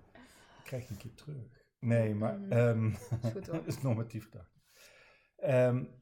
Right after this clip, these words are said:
Speaker 1: nee, ja, ik denk namelijk dat op het moment dat jij altijd gedaan hebt wat jij deed en het is niet zo productief in relaties zijnde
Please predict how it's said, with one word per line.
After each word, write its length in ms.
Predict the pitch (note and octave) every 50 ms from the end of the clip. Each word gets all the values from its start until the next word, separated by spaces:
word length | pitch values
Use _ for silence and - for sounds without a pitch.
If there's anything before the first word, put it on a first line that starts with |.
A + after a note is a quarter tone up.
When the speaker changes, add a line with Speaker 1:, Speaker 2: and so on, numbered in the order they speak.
| _ _ _ _ _ _ _
Speaker 1:
nee, 160 | - E3 D3
ja, 120 | D3 D3+
ik 240 | D#3 - G3+ E3+ D3+
denk 160 | F3 F3 E3+
namelijk 380 | D#3+ D3+ C#3+ C#3 C#3 C#3 C#3 C3+
dat 120 | D3 D3
op 60 | F3
het 80 | F#3 C#3+
moment 140 | C#3+ D#3 D3+ D3
dat 120 | D3+ C3+
jij 440 | - C#3+ C3+ C3+ C#3+ D3 - - - _ _ _
altijd 340 | - D#3+ E3 D#3+ D#3 D3 -
gedaan 360 | - C3+ A#2+ D3+ D3+ D3+ D3
hebt 160 | D3 B2+ A#2
wat 200 | B2+ B2+ A#2+ -
jij 300 | - A#2+ A#2+ A#2+ A2 G2+
deed 380 | G2+ C#3+ D3 C#3+ B2 G#2+ A#2+ -
en 160 | - B2+ A#2+
het 160 | A#2+ A#2 -
is 160 | C3+ B2 -
niet 180 | B2+ D3 D3+ -
zo 160 | - C3+ B2+
productief 960 | A2 - - - - A#2 B2 A2+ G#2 G2+ - - - D3 C3 A#2 - - - _
in 280 | - A#2 G#2+ G#2+ G#2
relaties 680 | G2+ F2+ G2+ G#2 A2+ C3 E3 F3 D#3+ - - G2+ - -
zijnde 440 | - - F#2+ F#2 F#2 F#2 B2+ A3+